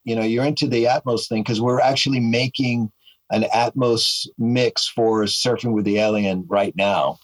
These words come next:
So, uh, <laughs> I know, I'm very excited about that. That's really great. And, um, uh, so, you know, we're, we're always looking ahead into the future that way. Um,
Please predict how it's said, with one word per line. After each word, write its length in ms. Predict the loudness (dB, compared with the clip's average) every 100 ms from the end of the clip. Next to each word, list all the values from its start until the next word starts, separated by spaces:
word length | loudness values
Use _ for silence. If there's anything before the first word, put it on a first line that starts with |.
| _ _ _ _
So, 500 | -4 0 0 0 -2 0
uh, 380 | 2 2 2 0
<laughs> 60 |
I 1300 | 0 0 0 0 0 -2 -2 -4 -2 -4 -4 -2 0 2
know, 140 | 2
I'm 80 | 0
very 200 | 0 0
excited 400 | 0 -2 -2 -2
about 240 | -2 -2
that. 240 | 0 -2 -2 -10 -18 -4
That's 220 | -4 0
really 200 | 0 0
great. 380 | 2 2 2 -2 _
And, 340 | 0 0 0 2
um, 420 | 2 2 0 -4 _ _ _ -20 _ _ _ -6
uh, 460 | 0 2 2 2 -2
so, 420 | -4 -2 0 0 0
you 80 | 0
know, 120 | 2
we're, 240 | 2 2 2
we're 380 | 2 2 2 -2 -2
always 440 | 0 2 0 0
looking 360 | -2 -2 -2 -4
ahead 340 | 0 0 0
into 260 | -2 -4 -6
the 120 | -6
future 420 | -2 -2 0 0
that 260 | 2 2 2
way. 260 | 0 -2 -6 _ _ -20 _ _
Um, 500 | 0 2 4 2 0